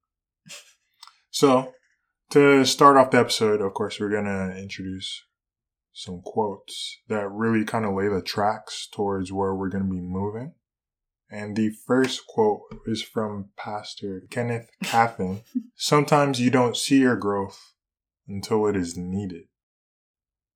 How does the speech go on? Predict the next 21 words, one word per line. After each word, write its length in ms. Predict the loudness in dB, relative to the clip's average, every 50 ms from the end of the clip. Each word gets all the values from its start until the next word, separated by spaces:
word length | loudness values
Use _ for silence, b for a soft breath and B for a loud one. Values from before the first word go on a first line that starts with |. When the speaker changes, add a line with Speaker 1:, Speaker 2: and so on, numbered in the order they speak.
| _ _ _ -20 -20 -18
Speaker 2:
I 80 | -18 -14
feel 180 | -10 -6 -4
like 200 | -2 -2 -2 -2
this 160 | -4 -6 -6 -8
is 140 | -6 -6
another 340 | -4 -4 -2 -2 -2 -2 -4
way 200 | -2 -2 -2 -2
of 100 | -2 -4
saying 360 | -4 -4 -4 -4 -4 -4 -4
what 140 | -4 -4 -4
we 160 | -2 -4 -2
always 520 | -2 -2 0 0 0 0 -2 -4 -8 -14 -10
like 260 | -6 -4 -4 -4 -6 -8
to 100 | -10 -10
say, 420 | -6 -6 -4 -2 -2 -2 -4 -4
which 320 | -4 -4 -4 -4 -4 -4 -6
is, 460 | -6 -6 -6 -8 -10 -10 -12 -12 _ -8
"Everything 540 | -8 -6 -4 -4 -6 -4 -4 -6 -6 -6
is 140 | -6 -6 -6
on 200 | -4 -4 -4 -4
time." 460 | -4 -6 -6 -6 -6 -10 -14 -16 -20